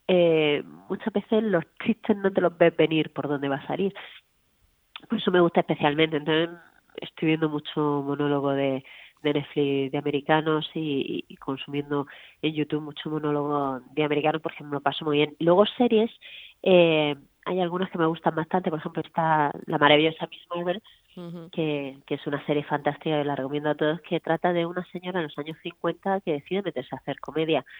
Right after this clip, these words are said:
Speaker 1: Y está muy bien explicado, eh, el proceso creativo y todo, o sea, m-,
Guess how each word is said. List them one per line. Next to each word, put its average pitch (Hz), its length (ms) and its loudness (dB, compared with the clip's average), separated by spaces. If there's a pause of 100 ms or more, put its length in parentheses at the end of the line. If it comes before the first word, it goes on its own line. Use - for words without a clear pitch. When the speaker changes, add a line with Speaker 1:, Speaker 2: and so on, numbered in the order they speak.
(320)
Speaker 1:
Y 185 120 4
está 233 200 4
muy 302 160 4
bien 247 140 2
explicado, 202 580 4 (360)
eh, 175 400 6
el 180 120 0
proceso - 480 -2
creativo 190 600 2
y 180 60 2
todo, 196 320 0
o 143 40 -2
sea, 151 160 -4
m-, 160 240 -10